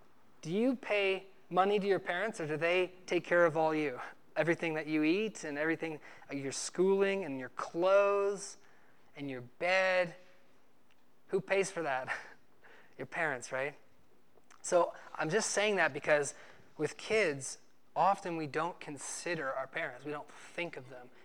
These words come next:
And learning to live a life of grace is learning to think of other people, just as God thought of us, right?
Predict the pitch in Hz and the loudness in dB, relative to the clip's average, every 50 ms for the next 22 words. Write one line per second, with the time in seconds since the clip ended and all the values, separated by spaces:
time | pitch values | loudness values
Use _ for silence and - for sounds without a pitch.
0 | - - 143 147 151 160 180 202 214 190 - 175 175 170 165 160 156 156 156 151 | -12 -8 -6 -4 -2 -2 0 0 0 0 0 -2 0 0 0 0 2 0 0 0
1 | - 147 131 127 - 156 160 160 135 131 131 - - - - - - - 135 143 | -2 -10 -14 -10 -4 -4 -2 -2 -4 -6 -10 -14 -16 -18 -20 -20 -20 -18 -12 -6
2 | 151 147 156 160 151 143 - - - 127 123 131 135 131 120 131 127 - 190 175 | -4 -2 -2 -2 -4 -6 -10 -12 -14 -12 -10 -10 -8 -8 -8 -8 -8 -8 -8 -10
3 | - 135 - - - - - - - - - - - 160 170 170 - - 190 165 | -8 -10 -14 -14 -14 -18 -20 -20 -20 -20 -20 -8 0 0 0 2 2 0 -2 -2
4 | 143 131 - - 180 175 160 135 135 135 135 - - - - 131 135 139 135 131 | -2 -4 -2 2 4 6 6 6 6 4 0 -4 -8 -2 2 2 2 2 0 -2
5 | 135 147 143 131 151 - - - - - - - - - - - - - - - | -2 -2 -2 -4 -6 -10 -14 -16 -16 -20 -20 -20 -20 -20 -20 -20 -20 -20 -20 -20
6 | - - - - - - - - - - - 123 127 139 151 151 | -20 -20 -20 -20 -20 -20 -20 -20 -20 -12 -6 -4 -4 -4 -4 -8